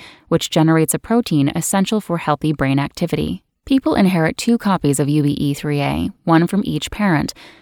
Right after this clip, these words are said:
but the paternal copy is typically silent. In about seventy percent of people with Angelman, the maternal copy is absent, and they produce none of the protein.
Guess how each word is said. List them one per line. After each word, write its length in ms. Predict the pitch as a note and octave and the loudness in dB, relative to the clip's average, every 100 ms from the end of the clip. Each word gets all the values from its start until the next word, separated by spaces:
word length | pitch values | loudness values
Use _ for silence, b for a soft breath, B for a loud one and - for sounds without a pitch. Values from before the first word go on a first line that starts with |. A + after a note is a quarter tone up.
| B | B
but 100 | G#3+ | 0
the 100 | A#3+ | 0
paternal 440 | - - C#4 C#4 G#3 | 0 0 6 6 6
copy 400 | C#3+ C#3 D3 - | 2 0 0 0
is 160 | D#3+ | -4
typically 400 | - G#3 E3+ D3 | -4 -4 -2 0
silent. 540 | C#3+ D#3 C#3+ - - - _ _ - | 0 0 0 -4 -6 -10 _ _ 2
In 80 | G#3+ | 4
about 260 | G#3 G#3+ | 4 0
seventy 440 | - A3+ B3 D4 C#4+ | 2 4 6 4 2
percent 400 | G3+ - D#3 D#3 | 0 0 0 0
of 100 | - | -2
people 300 | F3 D#3 C#3+ | -2 0 0
with 140 | C#3+ | 2
Angelman, 500 | D3+ D#3 D3+ C#3+ C#3+ B B B | 2 2 2 2 0 B B B
the 80 | - | 4
maternal 420 | G#3 - B3 C4 | 4 6 4 6
copy 360 | C4+ E3 D3 D3 | 4 0 0 0
is 100 | D3 - | 0 0
absent, 500 | G3 F3+ - - - _ | -2 0 -2 -6 -12 _
and 80 | F3+ | 2
they 120 | F3+ | 2
produce 360 | F3+ G3 A3 A3 | 0 0 2 2
none 380 | F#3 F#3+ D#3+ D3 | 2 4 2 2
of 100 | D3 | 0
the 120 | D#3+ | -2
protein. 520 | F3+ D#3+ D3 C#3 D#3 | 0 0 0 -2 -4